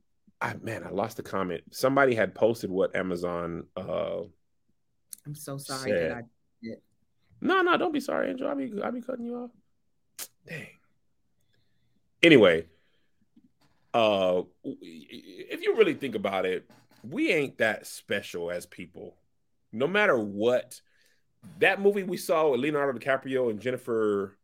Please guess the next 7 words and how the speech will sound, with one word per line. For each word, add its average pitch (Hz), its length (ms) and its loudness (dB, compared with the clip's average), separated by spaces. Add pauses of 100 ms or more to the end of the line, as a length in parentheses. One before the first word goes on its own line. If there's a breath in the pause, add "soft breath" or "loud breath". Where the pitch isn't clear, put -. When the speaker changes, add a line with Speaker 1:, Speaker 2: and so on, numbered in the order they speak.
(140)
Speaker 1:
from 101 280 -8 (160)
Hunger 117 200 -4
Games, 113 580 -6 (180)
uh, 92 300 -4 (380)
Don't 117 220 -2
Look 120 160 0
Up. 127 240 -2